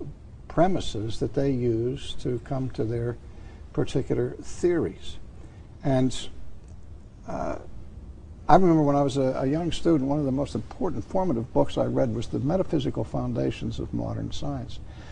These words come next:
That is, what were the philosophical assumptions that the scientist has to have when he goes into his laboratory? And at the time of the Enlightenment, a whole new way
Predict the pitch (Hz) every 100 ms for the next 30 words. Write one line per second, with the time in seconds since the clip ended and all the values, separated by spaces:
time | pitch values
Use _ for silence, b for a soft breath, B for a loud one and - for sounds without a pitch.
0 | B - 131 135 156 147 208 - 135 120
1 | 123 123 - 170 147 - - 165 180 143
2 | 113 113 - - - 180 - - 110 -
3 | - - - 113 - 175 180 165 - -
4 | - 170 - - 143 127 127 B B B
5 | B 151 143 139 175 208 196 - 151 139
6 | 143 120 131 127 113 101 - 113 110 117
7 | - - 208 208 190 143 120 117 120 117
8 | 107 104 - 110 - 196 196 160 156 143
9 | 131 147 139 135